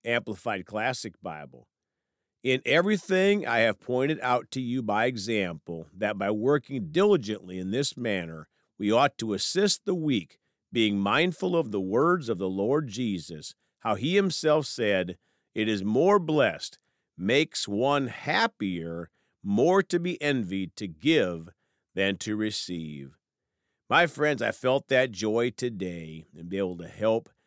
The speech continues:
somebody in my extended family. It makes us happy when we serve others, and it's a blessing to the Lord and to the people we're working with.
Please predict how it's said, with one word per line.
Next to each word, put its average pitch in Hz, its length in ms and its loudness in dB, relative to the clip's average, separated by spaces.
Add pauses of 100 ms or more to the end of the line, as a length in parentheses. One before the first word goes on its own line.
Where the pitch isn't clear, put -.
(120)
somebody 113 460 -2
in 107 80 0
my 95 160 -2
extended 107 600 -6
family. 80 600 -8 (340)
It 107 120 0
makes 147 380 2
us 156 180 0
happy 117 480 -2
when 95 160 -8
we 95 140 -6
serve 107 500 -4
others, 73 580 -18 (360)
and 85 160 -6
it's 82 140 -10
a 92 40 -4
blessing 104 600 -2
to 110 120 -8
the 104 120 -8
Lord 82 540 -8 (460)
and 107 220 -2
to 101 100 -2
the 85 140 -10
people 113 500 -2
we're 104 140 0
working 87 540 -8
with. 71 440 -16